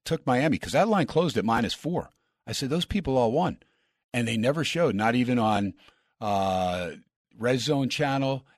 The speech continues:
and the actual channel that was carrying, I think it was C B S that was carrying the Jets and Miami game. And they had it, nine six, final, nine six. And I, but I saw the referee. I said, "No, that guy held up the safety signal. That ball went out of the end zone. So that is a safety."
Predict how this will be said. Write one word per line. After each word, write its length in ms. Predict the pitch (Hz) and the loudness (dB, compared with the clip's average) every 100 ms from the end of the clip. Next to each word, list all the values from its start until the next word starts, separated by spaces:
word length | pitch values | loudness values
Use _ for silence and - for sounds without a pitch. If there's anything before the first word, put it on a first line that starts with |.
| - | -4
and 300 | 110 104 104 | -2 -2 -2
the 140 | 104 113 | -2 -2
actual 400 | 127 - 127 113 | -2 -2 -4 -4
channel 460 | - 151 160 101 | -4 -4 -4 -4
that 140 | 101 107 | -4 -6
was 120 | 98 | -6
carrying, 260 | 127 123 | -4 -4
I 40 | 95 | -4
think 140 | 139 | -4
it 20 | |
was 80 | 113 | -6
C 120 | - | -6
B 140 | 120 113 | -4 -2
S 140 | 117 | -2
that 60 | 117 | -6
was 100 | - | -6
carrying 360 | 117 113 101 | -6 -4 -4
the 100 | 90 | -4
Jets 320 | 82 113 110 104 | -4 -4 -4 -4
and 80 | 90 | -4
Miami 300 | 95 123 92 | -4 -4 -4
game. 200 | 87 76 _ _ _ | -6 -10 _ _ _
And 140 | 120 113 | -6 -4
they 120 | 107 | -2
had 260 | 95 156 143 | -2 0 -2
it, 120 | - | -6
nine 360 | - 107 131 123 | -8 -4 -2 -2
six, 320 | - 147 - | -2 -2 -2
final, 320 | 131 127 98 | -4 -2 -4
nine 200 | 90 104 | -4 -6
six. 120 | 107 98 | -6 -4
And 100 | 110 | -6
I, 80 | |
but 200 | 107 117 | -6 -4
I 100 | 104 | -2
saw 500 | 107 - - 135 135 | -2 -6 -2 2 2
the 120 | 135 139 | 2 0
referee. 560 | 143 147 147 156 196 | 0 0 -4 -4 -2
I 60 | 95 | -2
said, 180 | - 113 | -2 -2
"No, 200 | 135 165 | 0 0
that 160 | 147 | -2
guy 160 | 170 147 | -2 -2
held 200 | 123 139 | 0 -2
up 140 | 127 | -4
the 60 | - | -6
safety 380 | - 165 180 139 | -8 -6 -6 -6
signal. 400 | - 110 110 104 - - | -6 -4 -4 -6 -10 0
That 220 | 143 175 | 0 2
ball 200 | 151 117 | 2 2
went 180 | 110 104 | 0 -4
out 200 | 123 143 | -2 -2
of 60 | 135 | -2
the 180 | 120 | -2
end 160 | 131 139 | -2 -2
zone. 260 | 123 110 - - - | 0 -2 -4 -12 -8
So 180 | 123 | -6
that 340 | 98 117 156 165 | -4 -2 -2 -2
is 200 | 110 107 | -8 -6
a 100 | 98 | -6
safety." 720 | - 151 190 175 110 98 90 | -6 -4 -4 -4 -4 -4 -6